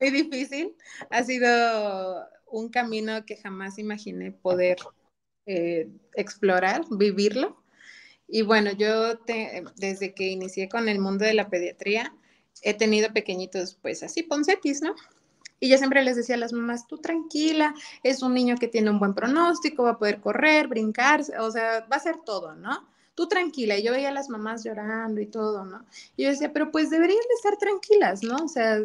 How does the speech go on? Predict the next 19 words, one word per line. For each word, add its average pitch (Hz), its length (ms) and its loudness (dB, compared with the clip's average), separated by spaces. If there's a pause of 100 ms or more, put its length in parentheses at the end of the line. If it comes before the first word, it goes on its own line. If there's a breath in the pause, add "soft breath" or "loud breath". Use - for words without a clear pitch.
(120)
yo, 196 340 -2
yo 285 140 2
sé 311 140 4
la 320 180 0
parte 302 240 -2
teórica 277 420 2
que 269 140 -2
va 262 60 2
a 285 40 2
estar 320 220 0
bien 370 240 4
el 311 100 0
bebé, 294 300 0
o 277 60 -4
sea, 247 120 -6
los 226 140 -4
estudios 294 400 -4
demuestran 285 380 -8
que 202 240 -12